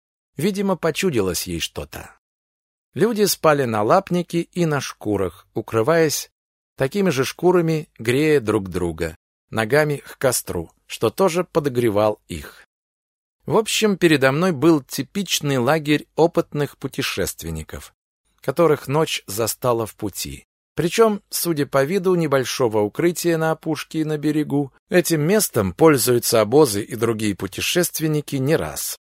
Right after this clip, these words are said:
Лизнув палец, я поднял его и нахмурился. Погода меняется.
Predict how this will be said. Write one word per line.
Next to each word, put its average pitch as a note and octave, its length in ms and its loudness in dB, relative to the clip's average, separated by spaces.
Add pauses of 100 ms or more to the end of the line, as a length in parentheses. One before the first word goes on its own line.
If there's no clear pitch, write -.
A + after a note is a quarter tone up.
(240)
Лизнув D#3 440 2
палец, - 680 0
я A#2 200 0
поднял E3 480 2
его D3+ 420 2
и C#3 100 -2
нахмурился. D#2+ 1000 -6 (580)
Погода D#3+ 400 0
меняется. C#3 920 -4